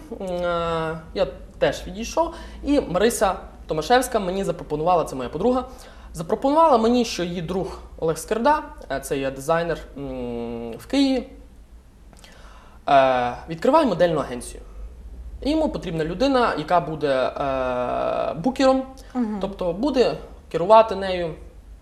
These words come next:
Speaker 1: і займатися всіма аспектами, чим займається модельна агенція.
Speaker 2: Мгм. Повністю
Speaker 1: Чому
Speaker 2: організація.
Speaker 1: не попробувати і не спробувати щось нове?
Speaker 2: Мгм.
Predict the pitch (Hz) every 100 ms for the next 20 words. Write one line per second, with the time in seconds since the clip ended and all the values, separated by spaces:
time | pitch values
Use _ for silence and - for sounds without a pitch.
0 | - - - - - 165 156 147 135 -
1 | 143 127 123 170 156 139 123 - - -
2 | - - - - - - - 147 135 127
3 | 120 127 123 123 120 117 117 131 120 180
4 | 185 - - - - 226 240 - 190 180
5 | 180 269 320 302 - - - 208 226 214
6 | 190 - 262 269 262 254 - 185 175 -
7 | 190 190 165 - - 151 127 - -